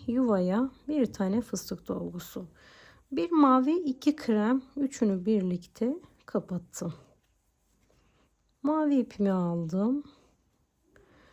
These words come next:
Bulunduğum yuvaya bir fıstık dolgusu.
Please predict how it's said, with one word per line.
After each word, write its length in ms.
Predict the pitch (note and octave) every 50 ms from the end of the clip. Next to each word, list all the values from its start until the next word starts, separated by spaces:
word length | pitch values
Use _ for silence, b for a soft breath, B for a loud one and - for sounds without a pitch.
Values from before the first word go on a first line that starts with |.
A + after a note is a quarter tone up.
| b b b b b b -
Bulunduğum 520 | G3 F3+ F3+ F3+ F3+ E3 E3 E3 E3 E3
yuvaya 480 | E3 D#3 D3 E3 G#3+ A3 B3 C4 B3+ A#3+
bir 120 | B3+ B3+
fıstık 560 | C4 - - B3+ A#3+ - - - B3+ - -
dolgusu. 840 | - B3 A#3+ A#3 G#3+ F3+ F#3 - - - - F3 F3+ F#3+ A3 B3+ C#4